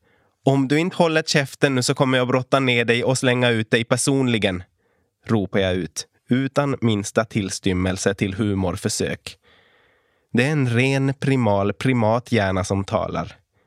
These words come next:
I tystnaden som kommer därefter finns inte mycket att göra.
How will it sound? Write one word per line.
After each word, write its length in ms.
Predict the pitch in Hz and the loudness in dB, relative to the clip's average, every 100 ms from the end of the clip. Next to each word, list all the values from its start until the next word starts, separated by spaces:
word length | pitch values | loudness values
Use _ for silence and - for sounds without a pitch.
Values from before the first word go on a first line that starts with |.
| _ _ _ | _ _ _
I 80 | 123 | -4
tystnaden 600 | 120 151 143 - 139 131 | 0 -2 -2 -2 0 2
som 180 | 127 127 | 0 0
kommer 280 | - 113 110 | 0 0 0
därefter 580 | 110 107 104 - 104 110 - _ | 0 0 -2 -2 -2 -2 -14 _
finns 420 | - 139 139 151 | -2 0 0 0
inte 240 | 120 117 113 | 0 0 0
mycket 320 | 101 - 104 | -2 0 -2
att 140 | 101 | 0
göra. 280 | 101 104 90 | -2 -2 -4